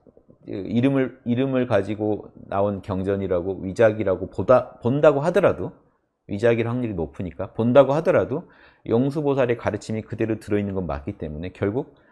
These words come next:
용수보살과 우리도 동지가 될 수 있다. 달라이라마랑 우리도 동지가 될 수 있죠. 어차피 달라이라마도, 달라이라마는 이 의식이,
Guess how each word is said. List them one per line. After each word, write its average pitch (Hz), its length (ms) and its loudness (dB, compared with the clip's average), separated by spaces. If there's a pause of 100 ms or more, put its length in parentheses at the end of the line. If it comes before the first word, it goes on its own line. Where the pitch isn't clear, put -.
(200)
용수보살과 98 720 -2
우리도 92 560 -4 (320)
동지가 82 420 -6
될 73 120 -8
수 - 140 -18
있다. - 280 -20 (460)
달라이라마랑 123 880 4
우리도 104 240 -2
동지가 101 400 0
될 90 140 0
수 - 140 -10
있죠. 85 200 -4
어차피 120 300 -8
달라이라마도, 98 840 -2 (640)
달라이라마는 107 720 4
이 135 180 2
의식이, 120 640 -2